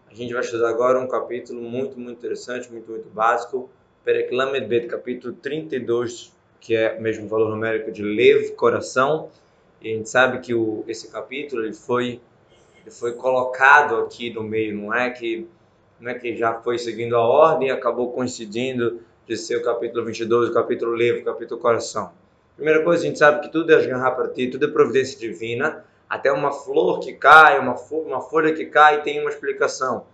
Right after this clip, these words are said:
Então, se um capítulo do livro sagrado, Tânia, o capítulo com a palavra coração, fala sobre amor ao próximo, não é à toa.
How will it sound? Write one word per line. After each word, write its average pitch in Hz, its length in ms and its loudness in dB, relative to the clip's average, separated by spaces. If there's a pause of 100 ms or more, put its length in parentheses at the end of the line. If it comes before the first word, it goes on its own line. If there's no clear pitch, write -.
(160)
Então, 123 220 -4
se - 120 -12
um 117 120 -8
capítulo 147 600 -2
do 120 200 0
livro 127 240 -2
sagrado, 123 580 0
Tânia, 127 420 -2 (540)
o 117 240 -4
capítulo 135 560 -4
com - 80 -4
a 120 40 2
palavra 123 360 4
coração, 120 800 0
fala 123 240 4
sobre 117 240 0
amor 123 260 2
ao 127 140 4
próximo, 156 380 2
não 127 100 2
é 139 60 8
à 151 100 8
toa. 151 480 6